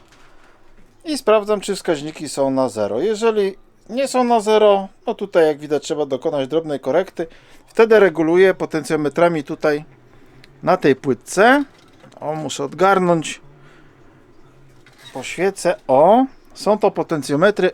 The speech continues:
Wezmę tylko wskaźnik. To jest ten potencjometr, o tutaj. To jest numer trzynaście dziewięćdziesiąt trzy i trzysta dziewięćdziesiąt trzy. Tymi potencjometrami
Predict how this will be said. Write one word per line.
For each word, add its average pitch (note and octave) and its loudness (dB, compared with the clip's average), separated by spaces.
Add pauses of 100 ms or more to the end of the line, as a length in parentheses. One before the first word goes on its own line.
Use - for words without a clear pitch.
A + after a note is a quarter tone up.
(120)
Wezmę D3 0
tylko C3+ -6
wskaźnik. E3 -4 (1200)
To C3+ -2
jest G#2+ -6
ten A3+ 2
potencjometr, A#3+ -2
o - -6
tutaj. A#3+ -2 (840)
To D3+ 2
jest C#3+ 0
numer D3 2
trzynaście E3+ 0
dziewięćdziesiąt D3 -4
trzy A#3+ 2
i D3 -4
trzysta G3 0 (360)
dziewięćdziesiąt C#3+ -2
trzy. - -8 (320)
Tymi B3 2
potencjometrami E3 0